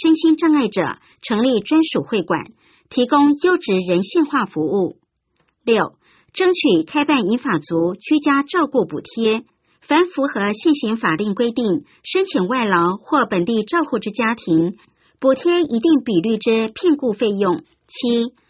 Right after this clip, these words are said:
争取开办国中小免费营养午餐，以改善目前食不优、喂不美、吃不饱的三不现状，并朝向以B O T方式设立各区供餐中心。八、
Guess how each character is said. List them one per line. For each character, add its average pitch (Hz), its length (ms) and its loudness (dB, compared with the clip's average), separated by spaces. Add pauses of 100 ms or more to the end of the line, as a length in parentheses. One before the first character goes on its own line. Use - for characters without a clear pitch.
(120)
争 381 160 0
取 311 180 0
开 240 180 -4
办 208 280 -2
国 202 220 -2
中 330 180 0
小 196 280 0
免 175 200 2
费 240 160 0
营 196 220 -2
养 254 220 -2
午 180 100 -4
餐， 226 400 -2 (280)
以 285 160 2
改 208 180 0
善 196 220 -2
目 240 120 0
前 190 460 0 (240)
食 233 180 2
不 302 160 2
优、 277 200 2 (360)
喂 359 160 2
不 262 120 -2
美、 185 160 2
吃 - 360 -6
不 330 120 0
饱 180 200 0
的 175 240 -2
三 302 240 0
不 285 140 -2
现 214 240 -2
状， 185 300 -2 (420)
并 359 200 4
朝 190 240 -4
向 208 380 -2 (220)
以 233 220 0
B 311 200 2
O 339 140 2
T 320 180 0
方 294 220 2
式 233 400 -2 (120)
设 - 240 -4
立 320 160 2
各 247 180 0
区 240 420 -2
供 320 220 2
餐 302 220 0
中 262 200 0
心。 247 420 -2 (460)
八、 233 240 0